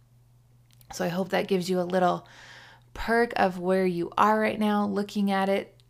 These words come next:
knowing how much you've made so far this year, and moving forward with it and saying, "My business isn't done. I have, I have more to create this year. The year is not over." And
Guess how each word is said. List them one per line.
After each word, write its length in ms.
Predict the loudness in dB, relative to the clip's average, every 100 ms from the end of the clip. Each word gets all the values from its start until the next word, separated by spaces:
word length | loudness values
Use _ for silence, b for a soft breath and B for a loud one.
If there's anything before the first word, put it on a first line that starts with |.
| _
knowing 420 | -2 0 0 0
how 180 | -2 -2
much 240 | -2 -4
you've 160 | -4 -2
made 240 | -2 -2
so 160 | -4 -4
far 200 | -2 -2
this 280 | -2 -4 -4
year, 180 | -4 -4
and 260 | -4 -6
moving 300 | -8 -8 -10
forward 500 | -8 -4 -2 -2 -4
with 220 | -6 -6
it 220 | -8 -8 -12 B B B B
and 140 | -12
saying, 460 | -6 -2 -2 -2 -6 -14 _ _
"My 140 | -2 0
business 420 | 0 0 -2 -2
isn't 260 | -4 -4 -2
done. 280 | -2 0
I 100 | -2
have, 360 | -4 -2 -4 -4 -12 -16
I 120 | -10
have 280 | -4 -4 -4
more 300 | -6 -4 -4
to 100 | -4
create 520 | -8 -10 -8 -6 -8
this 240 | -6 -8 -8
year. 160 | -8
The 100 | -6
year 300 | -2 2 4
is 180 | 2 0
not 260 | -4 -4 -4
over." 420 | -4 -4 -4 -6 B B B B B B B B B B B -4
And 460 | -2 -2 -4 -8